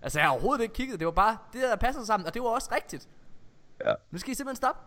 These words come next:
Speaker 1: Jeg er fuck-, nu, nu, nu kommer vi lige ud i virkelighedens verden, uden for Destiny et øjeblik. Nu skal jeg fortælle jer en fucking ting. Ved I, hvad jeg er motherfucking træt af? Jeg er fucking træt af, og det her, det er i vores eget Destiny community. Jeg er træt af, at folk ikke giver Morten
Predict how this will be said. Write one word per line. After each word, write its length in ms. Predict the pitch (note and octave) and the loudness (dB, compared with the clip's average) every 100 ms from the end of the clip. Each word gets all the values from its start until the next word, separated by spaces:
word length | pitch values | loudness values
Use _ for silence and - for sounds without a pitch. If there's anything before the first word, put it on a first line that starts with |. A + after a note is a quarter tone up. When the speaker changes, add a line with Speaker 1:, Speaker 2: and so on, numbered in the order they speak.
| - - - | -20 -12 0
Speaker 1:
Jeg 100 | F#3 | 2
er 40 | |
fuck-, 400 | A#3 C#4 A3+ F#3 | 4 0 -2 -6
nu, 240 | A#3 C4 B3 | -4 -4 -6
nu, 140 | C4 C#4 | -6 -4
nu 80 | C4+ | -2
kommer 200 | C4+ G#3+ | 0 0
vi 60 | G#3+ | 0
lige 120 | B3+ | -4
ud 140 | C4 | -4
i 40 | G#3+ | -4
virkelighedens 540 | G#3+ C4+ A3 F3+ D3+ | -6 -2 0 0 8
verden, 280 | C4+ - G#3+ | 8 8 4
uden 260 | A#3 D4 C#4+ | 0 0 0
for 60 | |
Destiny 360 | G3 A3 A3 F3 | 2 2 0 -2
et 60 | |
øjeblik. 300 | D#3+ F3 E3+ | -2 0 -2
Nu 80 | G#3 | -4
skal 100 | C4+ | -6
jeg 60 | G#3+ | -4
fortælle 240 | - G#3+ | -2 -2
jer 60 | F3+ | -2
en 80 | E3+ - | 0 2
fucking 240 | F#3 D#3+ | 0 0
ting. 180 | C3 A2 - - | -8 -10 -14 -6
Ved 80 | D4 | -4
I, 60 | |
hvad 100 | C4+ A#3 | 0 6
jeg 120 | A#3+ B3 | 6 6
er 120 | F#3+ - - - | 4 2 -4 -6
motherfucking 1300 | E3+ F3 F#3 G3 G#3 A3+ - - - D#3+ D#3 - D#3+ | -2 6 12 12 12 6 2 0 8 8 8 0 -8
træt 320 | - A#2+ A#2 G#2+ | -6 -4 -4 -6
af? 180 | G#2 - - - | -14 -16 -18 0
Jeg 280 | D3+ F3+ B3+ | 8 8 8
er 80 | A3 F#3+ | 2 -4
fucking 500 | - G#3 A3 A3+ F3+ | 4 4 4 0 0
træt 260 | D#3+ D#3+ | 4 6
af, 140 | D#3 C#3+ | 6 4
og 60 | |
det 80 | A#3 | 4
her, 100 | D#4+ | 6
det 60 | D#4 | 4
er 40 | |
i 40 | C#4+ | 2
vores 160 | C4 | 2
eget 200 | B3+ D4 C#4 | 4 4 4
Destiny 300 | C4 B3+ G#3+ | -2 -4 -4
community. 320 | A#3 B3 A#3 G3 - D3+ | -4 -4 -4 -6 -2 8
Jeg 160 | G3 D4+ | 10 10
er 40 | |
træt 420 | - - - A3+ A#3 | 6 2 8 8 8
af, 240 | C#3 - - - - | 2 -2 -10 -6 2
at 160 | D3 - | 2 10
folk 300 | C4+ D4 C4+ | 10 10 4
ikke 140 | - | -2
giver 240 | C#4 B3 | 2 4
Morten 460 | D3 G3+ E4 F4+ | 8 10 10 8